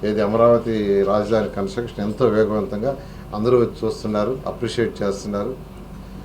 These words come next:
పదివేల మంది ఇప్పుడు వర్క్ చేస్తున్నారు. మొన్న ఒక నాలుగు ఐదు రోజులు వర్షాలు రాకుంటే ఇరవై వేలు అయిపోయింది ఆవిడ. ఏది, అక్కడ వర్కర్స్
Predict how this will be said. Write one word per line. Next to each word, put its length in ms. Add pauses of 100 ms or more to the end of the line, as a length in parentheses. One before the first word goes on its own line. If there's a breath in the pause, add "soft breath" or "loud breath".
(140)
పదివేల 340
మంది 180
ఇప్పుడు 140
వర్క్ 200
చేస్తున్నారు. 440 (380 loud breath)
మొన్న 200
ఒక 140
నాలుగు 360
ఐదు 120
రోజులు 180
వర్షాలు 340
రాకుంటే 320
ఇరవై 140
వేలు 160
అయిపోయింది 380
ఆవిడ. 140 (760)
ఏది, 100
అక్కడ 140
వర్కర్స్ 480